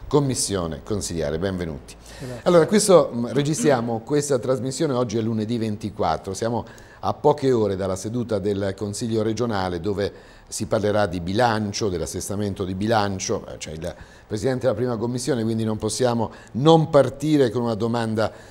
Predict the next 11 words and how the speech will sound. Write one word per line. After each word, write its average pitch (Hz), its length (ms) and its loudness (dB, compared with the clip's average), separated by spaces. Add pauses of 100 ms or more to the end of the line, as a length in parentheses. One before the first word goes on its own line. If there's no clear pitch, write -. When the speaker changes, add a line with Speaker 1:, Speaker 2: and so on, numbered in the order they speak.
Speaker 1:
attinente. 85 1080 -4 (140)
Eh, 110 560 0
quindi 117 200 -2
siamo 127 400 0
in 139 240 0
un, 131 240 0
eh, 113 340 -2
momento 135 480 0
di 120 160 -2
rilettura, 113 760 0
no, 95 260 -4